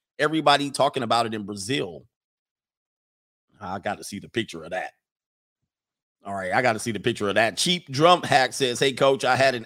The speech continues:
ex that was better the second time around only because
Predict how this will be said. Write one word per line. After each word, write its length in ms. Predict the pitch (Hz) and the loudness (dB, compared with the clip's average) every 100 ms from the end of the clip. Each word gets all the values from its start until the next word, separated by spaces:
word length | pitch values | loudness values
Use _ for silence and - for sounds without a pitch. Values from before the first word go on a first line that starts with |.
| - | -2
ex 300 | 143 135 - | -2 -2 -4
that 220 | 127 123 | -2 -2
was 140 | 117 107 | -4 0
better 300 | 127 135 117 | 2 2 0
the 120 | 110 | -2
second 320 | - 190 160 | 0 0 0
time 240 | 120 110 | 0 0
around 440 | 101 107 110 120 123 | 0 -2 0 0 -2
only 220 | 123 127 | -4 -2
because 480 | 123 120 117 120 | -4 -2 -2 -2